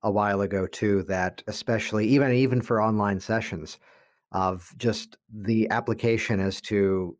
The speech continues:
<laughs> we've got that fractionation, uh, we've got all those, let's go nerdy with the references here, the Bernheim visits, and we've got that ability that we're working with deeper responsibility, re-, uh, responsiveness in the process.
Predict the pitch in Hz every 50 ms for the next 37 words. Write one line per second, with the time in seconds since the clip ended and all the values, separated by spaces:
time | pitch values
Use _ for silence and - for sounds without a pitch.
0 | _ _ - 127 110 - 101 107 98 92 - 104 104 104 - 107 107 104 - -
1 | 104 104 104 - - - 113 92 85 87 - - - 117 127 143 156 - _ _
2 | _ _ _ _ - 92 92 95 92 90 104 107 104 - 107 104 104 107 98 95
3 | 101 101 98 98 95 - - - - - - _ _ _ - - - - - -
4 | 107 98 98 92 92 95 98 92 95 90 90 92 104 110 110 - 107 98 - -
5 | 95 - - 104 101 101 - - 110 117 117 101 101 95 95 90 92 92 87 120
6 | 135 135 - - - - - - - - - _ _ _ 135 127 123 123 123 123
7 | - - 123 127 123 120 - 135 123 123 131 135 - 120 123 117 117 101 117 131
8 | 147 160 156 135 117 107 107 - 107 104 101 101 101 101 - _ _ _ _ _
9 | _ _ 127 113 104 110 113 123 123 120 131 123 - 127 120 113 113 110 - -
10 | 117 113 117 117 110 107 107 104 104 101 - 101 117 - - 120 113 113 104 -
11 | 104 92 120 131 139 127 98 95 90 85 92 104 - - 95 95 92 95 101 -
12 | - 139 151 151 - 110 - - - 73 - - - - 92 90 - - 120 135
13 | 151 143 - - 98 78 82 - - - -